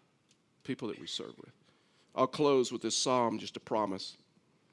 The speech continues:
Psalm ninety-two thirteen. "They are planted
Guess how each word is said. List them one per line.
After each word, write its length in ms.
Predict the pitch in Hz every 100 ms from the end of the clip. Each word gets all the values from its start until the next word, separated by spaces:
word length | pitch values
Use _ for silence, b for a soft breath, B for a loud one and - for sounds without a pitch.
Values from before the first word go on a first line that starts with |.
| b b b b b _ _ -
Psalm 320 | - 127 120
ninety-two 420 | 120 120 113 120
thirteen. 560 | 113 117 - 113 95 98 _ _ _ _ _ _ _ _ b b b b b b b _ _
"They 140 | 123 120
are 100 | 101
planted 760 | - 139 127 120 107 82 82